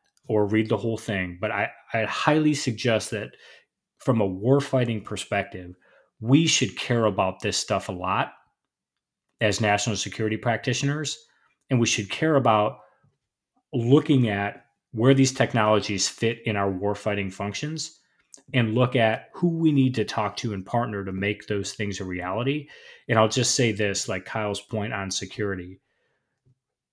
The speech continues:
you're probably never gonna be better than a Google engineer or another hyperscale cloud provider or security engineer providing security for these things or engineering them. That's why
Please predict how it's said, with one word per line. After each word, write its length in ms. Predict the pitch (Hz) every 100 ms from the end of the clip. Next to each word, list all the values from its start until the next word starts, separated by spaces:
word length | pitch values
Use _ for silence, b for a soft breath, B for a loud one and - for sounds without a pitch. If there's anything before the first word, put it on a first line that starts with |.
| _
you're 180 | 123 160
probably 380 | 160 147 147 160
never 240 | 147 143
gonna 180 | 135 127
be 140 | 117 107
better 320 | 101 107 104
than 180 | 104 95
a 60 |
Google 460 | 87 110 104 104 104
engineer 760 | 104 98 98 95 92 87 90 - _ _
or 280 | 120 101 110
another 280 | 110 104 101
hyperscale 540 | 107 101 98 - 95
cloud 240 | - 95 92
provider 400 | 98 98 95 92
or 60 |
security 480 | - - - 104 98
engineer 340 | 95 92 92
providing 540 | 90 104 95 95 104 101
security 560 | - 92 - 98 101
for 180 | 101 113
these 220 | 104 104
things 360 | - 117 120 110 -
or 240 | 98 -
engineering 560 | 113 104 98 120 107 92
them. 240 | 87 87 b b b b -
That's 400 | 117 131 127 -
why 760 | 95 101 120 113 98 95 95